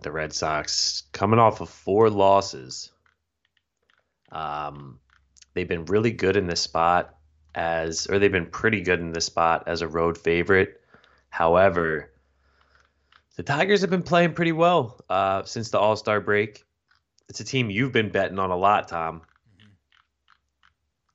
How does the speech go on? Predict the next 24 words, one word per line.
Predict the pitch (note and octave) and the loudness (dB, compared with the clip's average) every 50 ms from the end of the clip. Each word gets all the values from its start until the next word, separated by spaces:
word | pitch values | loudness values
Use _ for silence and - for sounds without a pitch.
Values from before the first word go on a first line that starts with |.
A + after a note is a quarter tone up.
| _ _ _ _ _ _ _ _ _ _ _ _ _ _ _ _ _ _ _ _ _ _ _ _ _ _ | _ _ _ _ _ _ _ _ _ _ _ _ _ _ _ _ _ _ _ _ _ _ _ _ _ _
They, | G2+ F#2+ G2 G2 F#2+ G2 G2 G2 G2 G2+ G2 G2 G2 F#2+ F#2 - _ _ _ _ _ | -14 -8 -6 -4 -2 -2 -2 -2 -2 -4 -6 -6 -8 -8 -10 -14 _ _ _ _ _
just | - E2 - - - | -12 -10 -10 -6 -6
looking | F#2+ - F#2+ F#2 | -6 -4 -4 -4
at | F#2 F2 - | -4 -6 -6
some | - - F2+ F2+ | -6 -6 -6 -6
of | E2 | -6
these | F2+ F2+ E2+ D#2+ | -4 -6 -4 -4
other | - F#2 F#2 F2+ F#2 F2+ F2 E2+ E2 E2+ | -2 0 2 4 4 4 4 2 -2 -4
signals | - - - - F#2 F2 F2 F2 E2 E2 | -6 -4 0 0 0 2 2 0 0 0
on | E2 E2 D#2+ D#2+ | 0 -2 -2 -2
them | D#2+ D#2+ E2 - | -2 -2 -2 -2
here, | F2+ E2+ E2+ E2+ E2+ E2+ | 2 4 4 6 6 4
another, | E2 F2 G#2 A2 A#2+ A#2 G#2 G2 F2+ - - | 4 4 4 6 6 6 6 4 4 0 -2
like, | - F2+ F2 - - _ _ - _ _ _ _ _ _ _ _ _ _ _ _ _ _ _ _ _ _ _ _ _ _ _ _ _ _ _ _ _ _ _ _ _ _ - | -6 -6 -6 -6 -8 _ _ -20 _ _ _ _ _ _ _ _ _ _ _ _ _ _ _ _ _ _ _ _ _ _ _ _ _ _ _ _ _ _ _ _ _ _ -4
betting | F#2+ G2+ G#2 A#2 A2 | -2 0 0 0 0
them | G#2+ G#2 G#2 | -2 -2 0
as | G2+ G#2 G2+ | 0 0 -2
a | F#2 F2 | -2 -6
dog | - - G2 G2+ G#2 A2 G#2+ G2 F2+ - | -4 0 2 4 6 6 4 4 2 -4
has | - - - | -10 -10 -8
just | - G2+ - - | -10 -10 -10 -10
been | G#2 F#2+ F#2 | -10 -8 -6
so | - - - - G2 G2 G2 | -6 -6 -6 -6 -4 -4 -6
profitable. | F#2+ - - F#2+ F2+ F#2 F2+ - - F2+ F2 - - - E2 E2+ - | -6 -6 -6 -4 -2 -2 -4 -4 -6 -12 -12 -12 -12 -12 -12 -14 -16